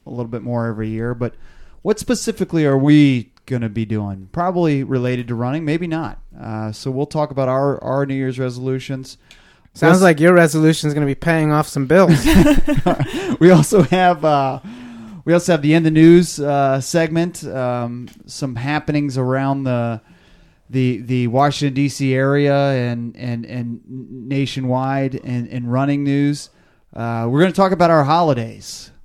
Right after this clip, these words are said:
Speaker 2: Mm-hmm.
Speaker 1: Um, and what, what happened with our holidays. We got the tweets of the week, and, uh, we had a couple, uh, folks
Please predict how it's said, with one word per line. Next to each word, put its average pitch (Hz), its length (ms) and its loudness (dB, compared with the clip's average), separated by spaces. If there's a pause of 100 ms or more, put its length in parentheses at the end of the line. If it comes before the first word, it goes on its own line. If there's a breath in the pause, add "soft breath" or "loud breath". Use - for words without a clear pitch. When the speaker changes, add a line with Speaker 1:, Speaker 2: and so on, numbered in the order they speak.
(140)
Speaker 2:
Mm-hmm. 143 440 0
Speaker 1:
Um, 120 500 -8
and 123 260 -10
what, 131 240 -6
what 135 160 -4
happened 131 360 -8
with 127 120 -6
our 123 120 -4
holidays. 123 520 -4
We 127 80 -6
got 123 200 -6
the 120 80 -4
tweets 147 360 -2
of 143 60 -4
the 135 80 0
week, 135 360 -2
and, 113 240 -6 (800 soft breath)
uh, 123 280 -8
we 180 100 0
had 262 120 0
a 277 40 -4
couple, 240 680 0
uh, 156 520 -4
folks - 520 0